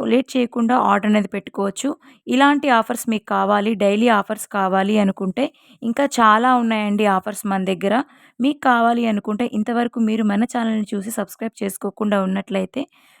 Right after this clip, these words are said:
వీడియోని పూర్తిగా చూసి, చూసిన తర్వాత మీకు మన ఛానల్లో ఆఫర్స్ నచ్చినట్లయితే, జ్యువెలరీ నచ్చినట్లయితే, ఛానల్ని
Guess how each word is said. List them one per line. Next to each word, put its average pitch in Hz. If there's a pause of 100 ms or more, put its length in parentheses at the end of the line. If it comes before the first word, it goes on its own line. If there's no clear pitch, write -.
(120)
వీడియోని 294
పూర్తిగా 233
చూసి, 208 (400)
చూసిన 269
తర్వాత 240
మీకు 220
మన 208
ఛానల్లో 208
ఆఫర్స్ 190
నచ్చినట్లయితే, 202 (100)
జ్యువెలరీ 202
నచ్చినట్లయితే, 196
ఛానల్ని 208